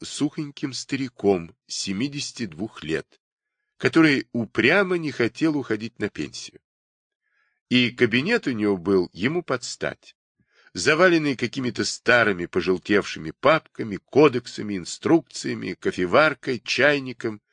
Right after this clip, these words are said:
московскими баранками. В углу стояли валенки в глубоких резиновых галошах-чунях. На подоконнике между рамами бутылка кефира,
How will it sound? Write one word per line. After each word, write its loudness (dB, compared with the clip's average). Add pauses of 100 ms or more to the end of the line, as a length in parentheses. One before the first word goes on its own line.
(240)
московскими -2
баранками. 0 (800)
В 4
углу 2
стояли 2 (100)
валенки 0 (160)
в -12
глубоких 2
резиновых -2
галошах-чунях. -2 (800)
На 0
подоконнике 4
между 0
рамами 0 (320)
бутылка 2
кефира, -2